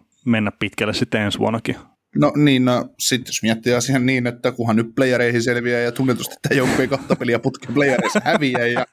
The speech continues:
Speaker 2: <laughs> Vasilevski pitää ratko-, pitää ratkaisupelissä nolla, niin ei kai se, se ole tekemätön paikka.
Speaker 1: <laughs> No niin, tää on hemmetin tylsää nyt.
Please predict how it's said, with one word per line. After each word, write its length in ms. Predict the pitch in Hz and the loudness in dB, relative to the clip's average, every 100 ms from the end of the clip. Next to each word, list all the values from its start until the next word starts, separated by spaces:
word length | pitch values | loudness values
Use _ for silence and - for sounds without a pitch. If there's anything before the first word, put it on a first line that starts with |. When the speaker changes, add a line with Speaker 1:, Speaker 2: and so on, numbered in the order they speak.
| - - | -8 -8
Speaker 2:
<laughs> 320 | - 147 147 | -8 -6 0
Vasilevski 480 | 160 160 151 143 - | 0 2 2 0 0
pitää 220 | 147 143 | 2 4
ratko-, 280 | 143 143 147 | 2 2 -2
pitää 200 | - 135 | 0 2
ratkaisupelissä 540 | 139 135 131 120 127 147 | 2 0 -4 0 0 2
nolla, 240 | 143 127 | 2 2
niin 200 | 123 127 - | 2 0 2
ei 140 | 135 | 0
kai 180 | - 120 | 0 -2
se, 120 | - - - | 0 0 2
se 80 | |
ole 140 | 117 120 | 2 2
tekemätön 460 | 214 165 143 143 143 156 | 2 0 -2 -2 0 0
paikka. 440 | 147 - - - - - 233 226 - | 0 -4 -6 0 0 2 0 0 -2
Speaker 1:
<laughs> 440 | 196 - 156 - | -2 0 -2 2
No 140 | 175 170 | 2 2
niin, 180 | 160 - | 0 0
tää 220 | 139 131 | 2 2
on 60 | 131 - - - - - | 0 -4 -14 -14 -16 -6
hemmetin 420 | 165 156 143 123 117 | -2 0 2 0 0
tylsää 420 | 120 117 139 120 | 2 2 0 -2
nyt. 140 | 117 | -2